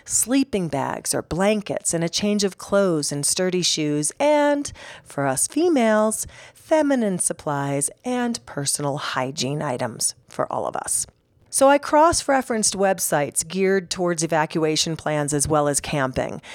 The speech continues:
They're somewhat similar, and most of them have a downloadable list for you to print for your convenience. I wound up creating my own list that served our personal needs,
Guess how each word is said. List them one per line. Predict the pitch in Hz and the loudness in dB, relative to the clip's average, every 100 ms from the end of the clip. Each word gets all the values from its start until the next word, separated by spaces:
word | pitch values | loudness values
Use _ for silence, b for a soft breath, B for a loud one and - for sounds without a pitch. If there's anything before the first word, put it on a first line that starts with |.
| B | B
They're | 180 | -2
somewhat | 175 220 214 185 - | 0 2 2 2 0
similar, | - 139 131 135 190 - | -2 -2 -2 -2 -4 -2
and | 170 185 | 0 4
most | 202 247 - | 4 4 0
of | 196 | -2
them | 180 | 0
have | 151 160 | 0 -2
a | 151 | 0
downloadable | 160 160 170 190 196 190 180 | 0 2 4 2 2 2 2
list | 151 156 - | 0 0 -2
for | 185 | -2
you | 180 | 0
to | 185 | 0
print | 175 - 190 - | -2 0 -2 -2
for | 180 | -2
your | 156 | -2
convenience. | - 165 156 147 127 - - B B B | 0 -2 0 -2 -4 -4 -6 B B B
I | - 254 | 4 4
wound | 294 302 285 | 6 4 4
up | 269 | 2
creating | - 240 214 202 202 | 0 0 2 2 2
my | 180 160 | 2 2
own | 170 185 214 | 2 2 2
list | 214 226 220 - 185 | 2 0 -2 -4 -2
that | 170 | -2
served | - 175 165 151 | 0 0 0 0
our | - 147 180 | 0 2 0
personal | - 220 214 226 226 | 0 0 0 2 2
needs, | 220 226 240 240 | 2 2 0 -2